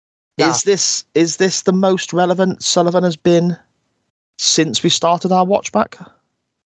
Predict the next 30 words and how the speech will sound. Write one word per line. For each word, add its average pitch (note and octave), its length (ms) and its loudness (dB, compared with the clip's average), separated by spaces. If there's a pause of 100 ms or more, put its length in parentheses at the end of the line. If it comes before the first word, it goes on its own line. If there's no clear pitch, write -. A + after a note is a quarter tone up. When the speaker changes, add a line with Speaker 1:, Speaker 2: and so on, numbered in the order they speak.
(100)
Speaker 1:
Yes, D3+ 880 -2
unless D#3+ 840 -4
you D3+ 140 -2
count, C#3+ 560 -2
um, C3+ 720 -2 (340)
when D3 200 0
he C#3+ 60 2
was C#3+ 100 2
shaving C#3+ 320 -2
Hulk C#3 260 -2
Hogan's C#3 380 -2
moustache C#3 440 -2
off - 160 -2
of A2+ 100 -18
his B2 200 -4
face. B2+ 640 -8 (120)
Um, B2+ 580 2
I D3 340 0
felt C3+ 560 -2 (600)
he D#3 220 -2
was C3+ 300 0
just C3 160 -4
no D3 320 2
nonsense C3 680 -2
here. B2 300 -2
But C3+ 200 2
yeah, C#3+ 340 0
I C#3+ 260 -2
really D3 460 0
hope, C#3 420 -2